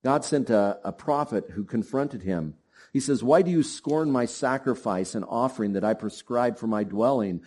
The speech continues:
Why do your sons, why do you honor your sons more than me by fattening yourselves on the choice parts of every offering made by the people of Israel?" His complacency led to the death of his household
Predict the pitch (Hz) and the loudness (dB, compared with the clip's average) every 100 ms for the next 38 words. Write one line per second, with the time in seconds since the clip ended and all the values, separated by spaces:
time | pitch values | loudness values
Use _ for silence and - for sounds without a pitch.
0 | - - 143 190 180 147 131 - 151 160 | -16 0 4 4 4 4 2 0 2 2
1 | 139 107 95 - _ - 160 170 156 139 | 2 0 -2 -10 _ 0 2 4 2 4
2 | 156 160 120 117 - 160 147 107 120 135 | 4 4 2 2 0 0 0 0 2 4
3 | 117 107 113 151 123 87 - _ - 98 | 4 2 2 4 2 0 -6 _ -2 -2
4 | - 127 147 131 120 110 95 - 113 92 | 0 2 2 0 0 0 -2 -2 0 2
5 | 92 98 101 92 - 143 131 - 127 117 | 0 -2 -4 -4 -2 -2 -2 -2 0 0
6 | - 104 - 113 139 127 110 123 - 101 | -2 -6 -2 -2 0 2 2 0 -2 -4
7 | 95 92 110 113 98 92 - 117 104 98 | -4 -2 0 0 -2 -4 -6 -6 -4 -2
8 | 98 120 101 78 69 - _ _ _ _ | -2 -4 -4 -6 -6 -12 _ _ _ _
9 | _ - 151 - 110 - 160 226 143 120 | _ -4 -2 -2 -4 0 -2 0 -4 -2
10 | 120 104 120 147 139 135 - - 117 110 | 0 2 4 4 2 -2 -12 -10 -2 -2
11 | 92 123 143 - - 117 - 131 - 131 | 2 0 0 -2 -4 -4 -4 -6 -6 -10
12 | 143 143 - 92 64 - | -10 -10 -4 -4 -4 -10